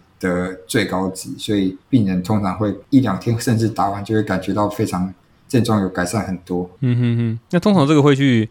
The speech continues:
Speaker 2: 怎么样的症状适合做这种所谓点滴疗法？
Speaker 1: 点滴疗法，点滴疗法，我很多病人，其实我一，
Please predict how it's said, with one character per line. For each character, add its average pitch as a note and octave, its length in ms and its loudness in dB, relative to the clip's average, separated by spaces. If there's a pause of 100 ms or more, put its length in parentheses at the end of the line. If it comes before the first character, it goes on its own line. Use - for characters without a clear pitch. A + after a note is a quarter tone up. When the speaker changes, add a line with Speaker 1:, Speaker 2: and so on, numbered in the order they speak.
Speaker 2:
怎 G#2 120 0
么 A2+ 60 6
样 D3 100 6
的 A#2 80 4
症 A#2+ 160 4
状 G#2+ 260 2
适 G#2 280 2
合 E2+ 180 0
做 E2+ 480 -2
这 - 100 -8
种 F2 120 -6
所 F2+ 120 -6
谓 F#2 80 0
点 F2 160 -2
滴 G#2+ 120 0
疗 E2+ 180 0
法？ D#2 220 -12 (260)
Speaker 1:
点 A#2 160 2
滴 F3 80 2
疗 E3 180 4
法， A#2 280 0
点 C3 180 0
滴 G3 80 4
疗 E3 160 6
法， C3 180 2
我 A2+ 520 4
很 G#2+ 220 2
多 D#3 200 6
病 D#3 240 2
人， G2+ 380 0 (200)
其 - 140 -8
实 A3 80 6
我 B2+ 140 4
一， B2+ 120 -4